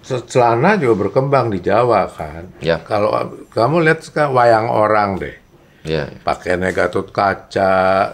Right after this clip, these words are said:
Speaker 2: Segini,
Speaker 1: pakai
Speaker 2: pakai kain.
Speaker 1: Heeh. Nah, tapi selalu disampirkan atau dikenakan kain.
Speaker 2: Kain.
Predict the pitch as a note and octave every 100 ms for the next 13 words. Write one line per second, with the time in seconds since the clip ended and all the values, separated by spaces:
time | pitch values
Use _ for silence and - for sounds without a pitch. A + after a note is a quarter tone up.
0 | - - D#2+ D#2+ D#2+ E2+ F2 E2+ D2 D2
1 | D#2 D#2 D#2 D#2+ - - G2 G2 F#2+ F2
2 | E2+ - - - A#2 A#2+ - A#2 D3 F3
3 | C#3+ B2+ B2 C3 D#3 F#3 - - - -
4 | - A#2 G#2+ - - G2+ G2 F#2 G2+ F#2+
5 | - A2 G#2 F2+ - G2 F2 F2 F2 F#2
6 | F#2 F2+ - G#2+ G#2 F#2 F#2+ G2 G2+ G2
7 | E2+ E2